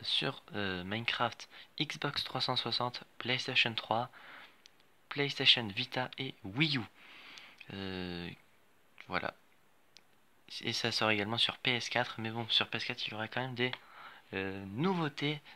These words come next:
dans le futur. Cela rajoute les dauphins, les fantômes, les tortues, les morues, les saumons, les poissons globes, les tropical fish, les dronettes, tout ce qui est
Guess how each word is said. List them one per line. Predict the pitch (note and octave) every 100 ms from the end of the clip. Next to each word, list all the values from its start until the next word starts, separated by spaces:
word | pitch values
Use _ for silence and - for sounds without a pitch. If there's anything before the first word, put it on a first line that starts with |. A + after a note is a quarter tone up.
| -
dans | D#3+
le | D#3+
futur. | C#3 A#2+ C3+ C3 - - - -
Cela | - C3
rajoute | B2+ B2+ C#3
les | E3
dauphins, | D#3+ D3 D3 C#3+
les | C#3+
fantômes, | D3 C#3 C#3
les | A#2
tortues, | - - - - D3
les | B2+ A2
morues, | B2 B2 - G#2+
les | G2+
saumons, | - - F#2 G2
les | A2 F2
poissons | - - -
globes, | F2+ G#2 B2+ B2+ C3 - - - - - - -
les | D3+ D#3+
tropical | - C#3+ - -
fish, | - - D#3 -
les | C#3+ D3
dronettes, | A2 A#2 A#2+ A2+ A#2+ A#2 A#2 G#2+
tout | - -
ce | -
qui | -
est | G#2+